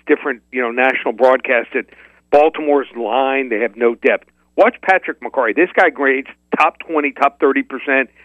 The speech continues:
almost every time he steps in. He can play all five positions. I don't know which position they're gonna put him at, but I think they're gonna be fine against Miami, and I think Lamar Jackson's gonna have a big game here. Unfortunately, I'm going against both Miami <laughs> teams this week. I like Baltimore twenty-seven seventeen.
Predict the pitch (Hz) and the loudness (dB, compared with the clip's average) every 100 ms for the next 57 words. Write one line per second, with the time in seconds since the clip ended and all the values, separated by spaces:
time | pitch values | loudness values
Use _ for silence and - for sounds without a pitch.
0 | _ - 127 - - 160 160 165 - 139 | _ -8 -6 -6 -2 2 2 2 0 -2
1 | 135 120 - 135 - 139 135 123 143 - | 0 -6 0 0 0 -4 -4 -6 -4 0
2 | 123 127 127 131 120 117 113 127 123 127 | 2 2 2 0 0 -2 -6 -4 -2 -6
3 | 117 - _ _ _ _ 131 160 147 135 | -14 -20 _ _ _ _ 2 4 4 2
4 | 143 - - 127 143 - 135 127 123 113 | 2 -2 -8 0 0 0 -6 -4 -4 -4
5 | 143 127 120 117 - 117 110 _ _ _ | -2 -2 -2 -2 -2 -6 -6 _ _ _
6 | _ 156 240 185 143 131 120 107 120 120 | _ 2 2 0 -2 -2 -6 -6 -4 -4
7 | 98 _ 123 120 120 - 123 123 127 123 | -4 _ -10 -6 -6 -2 0 2 0 0
8 | 123 156 - 113 117 123 113 - - 113 | 0 0 -4 -6 -4 -2 -4 -6 -14 -10
9 | 104 95 - 101 95 98 95 95 92 - | -10 -12 -6 -6 -4 -8 -8 -10 -12 -16
10 | _ _ _ _ - 123 147 139 - 120 | _ _ _ _ -8 0 4 4 2 -4
11 | 101 - 127 135 127 120 117 - 127 120 | -6 -8 -2 0 0 -2 0 2 2 0
12 | 113 113 - - 151 - 127 214 127 214 | -4 -4 -6 0 0 -2 -8 -6 -4 -8
13 | - - 123 127 - 120 - 113 - 131 | -8 -4 -2 -2 2 2 2 -8 -8 -8
14 | 117 127 104 104 104 92 - | -4 -2 -4 -6 -10 -10 -14